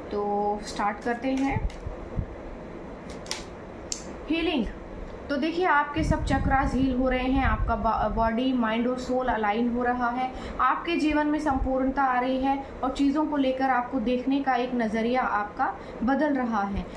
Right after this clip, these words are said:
क्योंकि आपके जीवन में अब बहुत सारा सौहार्द, प्यार और प्रेम भाव आ रहा है,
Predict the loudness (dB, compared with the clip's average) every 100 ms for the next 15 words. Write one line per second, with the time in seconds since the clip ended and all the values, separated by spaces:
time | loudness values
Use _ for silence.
0 | -4 -4 0 2 2 0 0 2 2 2
1 | 4 4 2 0 0 -2 -2 -2 0 0
2 | 0 0 0 2 4 4 4 2 -2 -8
3 | -2 2 4 4 6 4 4 2 2 2
4 | 0 -2 -2